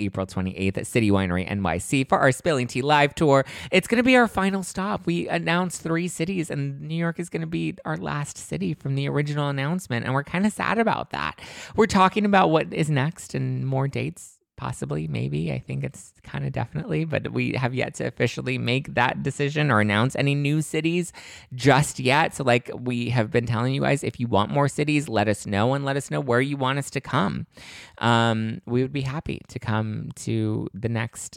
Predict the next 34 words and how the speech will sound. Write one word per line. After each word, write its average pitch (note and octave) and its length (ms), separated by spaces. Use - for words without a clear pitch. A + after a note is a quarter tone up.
place. - 580
So A2+ 300
thank C#3 300
you E3+ 80
guys C#3+ 220
all A2+ 180
so G#2+ 160
much F2+ 260
for G2+ 180
supporting G2 580
the F#2 60
Spilling F#2 320
Tea F#2+ 140
Live F2 300
tour. E2+ 480
L G#2 200
A G2+ 200
was G2+ 260
incredible. F2 600
Nashville F#2+ 540
was F#2+ 120
incredible. E2+ 720
I G2+ 80
mean, G2 200
this F#2+ 200
really G#2 320
is E2+ 400
such - 540
a A2 80
dream G2 480
come F#2+ 240
true F#2+ 320
for A2 180
me. A2 400